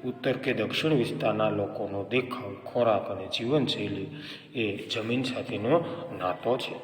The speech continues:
જળ અને માનવ જીવન. જળ એ જીવન છે. મનુષ્ય પીવા માટે શુદ્ધ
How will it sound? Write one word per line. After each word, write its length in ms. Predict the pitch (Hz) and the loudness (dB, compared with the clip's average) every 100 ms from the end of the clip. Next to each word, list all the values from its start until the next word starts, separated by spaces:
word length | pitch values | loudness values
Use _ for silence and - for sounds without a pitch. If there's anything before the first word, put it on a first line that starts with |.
| - - - - - - - | -14 -18 -20 -20 -20 -16 0
જળ 280 | 135 147 139 | 12 12 12
અને 220 | 117 113 | 10 6
માનવ 360 | 131 101 101 101 | 4 2 2 -2
જીવન. 360 | - 107 156 - - - - - - - | -2 2 4 2 -4 -8 -10 -12 -8 6
જળ 220 | 139 165 | 10 10
એ 100 | 175 | 8
જીવન 380 | 135 135 147 165 | 8 8 8 8
છે. 160 | 180 | 8
મનુષ્ય 460 | 147 127 135 127 160 | 6 6 4 6 4
પીવા 460 | 156 131 131 135 139 | 4 6 6 8 6
માટે 400 | 117 117 135 131 | 4 2 2 0
શુદ્ધ 300 | - 117 | 0 -2